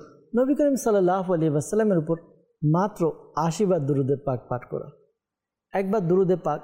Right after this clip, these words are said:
সাল্লাল্লাহু আলা মুহাম্মদ দুই থেকে তিন সেকেন্ড সময় লেগেছে। আশি বার দুরুদে পাক যদি আমরা পাঠ করতে চাই, তো চার সেকেন্ড আর into আশি, আহ, দেখা যাবে তিনশো বত্রিশ সেকেন্ড। যদি এটা মিনিটের হিসাব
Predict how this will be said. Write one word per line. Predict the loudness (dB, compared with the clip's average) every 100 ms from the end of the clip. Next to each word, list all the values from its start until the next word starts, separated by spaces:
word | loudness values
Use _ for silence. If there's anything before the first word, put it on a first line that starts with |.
| -10
সাল্লাল্লাহু | -4 0 2 2 0 0 -2
আলা | 0 2 2 2
মুহাম্মদ | 2 0 -2 0 0 0 -6 -20 _ _ _ -2
দুই | 0
থেকে | 0 -2 -2 -6 -8 -2
তিন | 0
সেকেন্ড | 0 0 0
সময় | 0 2 2
লেগেছে। | 2 0 -4 -10 -14 _ _ _ _ _ -8
আশি | -4 -2 0
বার | 2 2 2
দুরুদে | 2 4 2 2
পাক | 0 0 2
যদি | 2 4 2 0 -2
আমরা | -2 0
পাঠ | 0 0 -2 -2
করতে | -4 -2 0
চাই, | 0 -2 -8 -20 _ -12
তো | -4
চার | -4
সেকেন্ড | -2 0 2 2 0 -2
আর | 0 2 0 0
into | 0 2 0 0
আশি, | -4 -4 -4 -6 -10 _ _ _ -2
আহ, | 2 2 2
দেখা | 2 2
যাবে | 2 2
তিনশো | 2 0 2 2
বত্রিশ | 0 0 0 0 0
সেকেন্ড। | 0 -2 -4 -14 -20 _
যদি | 0 2
এটা | 2
মিনিটের | 2 4 2 2
হিসাব | 2 0 -2